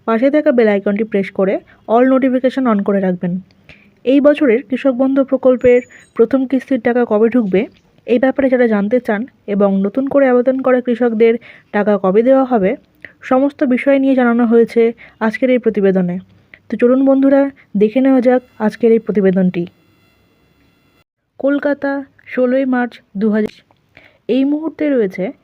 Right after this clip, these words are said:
দেশের সকল কৃষকদের জন্য বিরাট বড় আপডেট।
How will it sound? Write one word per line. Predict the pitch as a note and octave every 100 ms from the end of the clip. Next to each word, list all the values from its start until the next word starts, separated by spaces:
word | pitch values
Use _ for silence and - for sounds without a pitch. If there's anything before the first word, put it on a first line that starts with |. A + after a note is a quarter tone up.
| _ -
দেশের | G#3 G#3 G#3+
সকল | G3+ G3+ G3 C4+
কৃষকদের | C#4+ C#4 D4+ B3+ C#4+ B3+
জন্য | C4+ B3+ C4 C4+ _ _ -
বিরাট | F#3 G#3+ B3+
বড় | A3+ A#3+ B3+
আপডেট। | C4 F3+ E3+ D3+